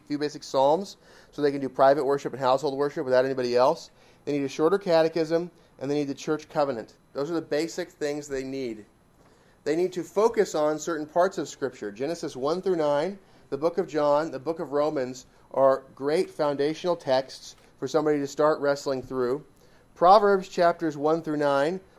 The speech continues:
are the chapters that are for the young man. And so, or sorry, for the child, for the child in the faith. So those are the things that we want to encourage people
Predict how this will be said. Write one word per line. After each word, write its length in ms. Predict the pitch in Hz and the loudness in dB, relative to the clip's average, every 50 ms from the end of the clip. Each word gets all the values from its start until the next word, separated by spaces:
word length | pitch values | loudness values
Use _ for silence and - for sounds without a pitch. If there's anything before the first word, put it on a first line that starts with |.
| _ - | _ -2
are 100 | - 139 | -2 0
the 80 | 147 147 | 0 -2
chapters 500 | - - 165 160 170 175 - 160 147 135 | 0 4 4 4 4 4 0 -4 -4 -2
that 100 | 147 135 | -2 -2
are 80 | 131 | -2
for 580 | 127 - - - 175 180 180 180 170 170 165 - - | -2 -6 -8 -6 0 2 4 4 4 2 0 -4 -10
the 120 | 123 139 | -10 -4
young 260 | 139 151 156 156 156 | -2 0 0 0 0
man. 340 | 151 151 151 147 127 110 107 - _ _ _ _ _ _ _ _ _ _ _ _ _ _ _ _ _ _ _ _ _ _ - - _ _ _ _ - | 0 0 0 0 0 -2 -4 -10 _ _ _ _ _ _ _ _ _ _ _ _ _ _ _ _ _ _ _ _ _ _ -20 -20 _ _ _ _ -4
And 160 | 135 143 139 | -2 -2 -2
so, 280 | - - 160 147 147 147 | 0 2 2 4 4 2
or 140 | - 139 | 0 -2
sorry, 220 | 131 - 160 143 135 | 2 4 4 4 4
for 80 | - | 2
the 60 | 143 131 | -2 -4
child, 460 | - - 151 139 123 104 104 - - _ _ _ _ | -2 2 2 2 2 2 0 -4 -10 _ _ _ _
for 60 | - | -10
the 60 | 131 123 | -8 -2
child 280 | - 156 143 143 139 | 2 2 4 4 2
in 60 | 139 | 0
the 60 | 131 123 | -2 -4
faith. 260 | - 131 107 98 - _ _ _ _ _ _ _ _ _ - - - _ _ _ _ _ _ | -2 -2 -4 -4 -6 _ _ _ _ _ _ _ _ _ -20 -20 -20 _ _ _ _ _ _
So 340 | - - 160 151 151 147 - - _ _ _ - - 117 | -2 2 4 4 4 2 -2 -6 _ _ _ -20 -6 4
those 300 | 123 156 170 202 220 214 | 6 8 10 10 8 8
are 40 | 226 | 6
the 100 | 220 202 | 4 4
things 380 | 196 185 175 165 160 160 160 151 | 4 2 2 2 2 2 0 -4
that 100 | - 147 | -4 0
we 60 | 147 | 0
want 140 | 160 165 160 | 2 2 2
to 80 | 147 | 0
encourage 480 | 139 139 - - 196 208 220 214 - - | -4 -2 0 4 4 6 4 4 0 -4
people 400 | 160 139 131 - 127 131 139 | -6 -6 -4 -2 -2 -2 -2